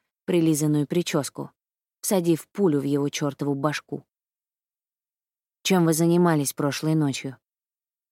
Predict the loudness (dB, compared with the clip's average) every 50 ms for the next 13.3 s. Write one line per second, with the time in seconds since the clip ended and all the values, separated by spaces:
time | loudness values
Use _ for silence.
0 | _ _ _ -12 -4 -2 0 0 0 -2 -4 -2 -4 -4 -2 -2 -2 0 0 -2
1 | -4 -8 _ _ _ _ _ _ _ _ _ _ _ _ _ _ _ _ _ _
2 | _ _ _ _ _ _ 0 0 0 0 0 -2 -2 0 2 2 2 2 0 -2
3 | -2 _ -2 -2 -2 0 -2 -2 0 0 -2 -4 -6 -10 _ _ _ _ _ _
4 | _ _ _ _ _ _ 2 4 4 2 2 0 0 2 2 2 2 2 0 0
5 | 0 0 0 2 2 2 2 2 2 2 2 0 0 0 -2 -2 -4 -4 -2 0
6 | 0 0 2 0 2 2 0 0 -2 -6 -10 -12 _ _ _ _ _ _ _ _
7 | _ _ _ _ _ _ _ _ _ _ _ -4 0 2 2 2 0 -2 -4 -10
8 | -8 _ -2 -2 0 0 0 0 2 0 0 -2 -2 -4 -4 _ -8 -6 -4 -6
9 | -8 -6 -4 -4 -4 -4 -6 -10 -12 -12 -16 _ _ _ _ _ _ _ _ _
10 | _ _ _ _ _ _ _ _ _ _ _ _ _ _ _ 2 2 4 4 4
11 | 2 4 4 2 0 2 2 2 4 4 4 2 2 2 0 2 0 -2 -2 0
12 | 0 0 0 0 0 0 0 0 0 -4 -4 -2 0 2 2 2 2 2 2 2
13 | 0 0 -2 -4 -10